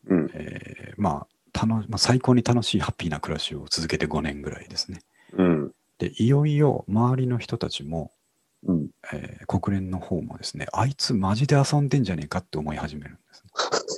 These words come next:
Speaker 2: ね。
Speaker 1: <laughs> まあ、そうですよね。実際そうなわけですよね。
Speaker 2: 実際そうですね。
Speaker 1: うん。
Speaker 2: で、今度の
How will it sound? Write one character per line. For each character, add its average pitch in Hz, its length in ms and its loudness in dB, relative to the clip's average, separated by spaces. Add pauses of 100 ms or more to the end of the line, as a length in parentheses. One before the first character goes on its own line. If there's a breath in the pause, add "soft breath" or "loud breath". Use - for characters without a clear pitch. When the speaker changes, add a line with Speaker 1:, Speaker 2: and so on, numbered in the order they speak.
(400 loud breath)
Speaker 2:
ね。 - 140 12 (2750 loud breath)
Speaker 1:
<laughs> - 0 -
ま 98 200 8
あ、 87 60 4
そ 117 160 8
う 90 40 8
で 73 80 4
す - 120 -4
よ 87 100 4
ね。 123 100 10
実 120 120 8
際 135 200 6
そ 151 140 6
う 98 320 6
な 87 120 4
わ 82 60 6
け 78 80 6
で 76 60 -2
す - 60 -2
よ 110 40 -4
ね。 - 20 0
Speaker 2:
実 107 40 0
際 110 140 6
そ 95 100 2
う 95 40 2
で 92 60 -2
す - 140 -14
ね。 90 120 -10 (200)
Speaker 1:
う 120 100 6 (280)
ん。 73 80 -2 (680)
Speaker 2:
で、 120 220 4
今 160 300 4
度 85 120 2
の 87 280 0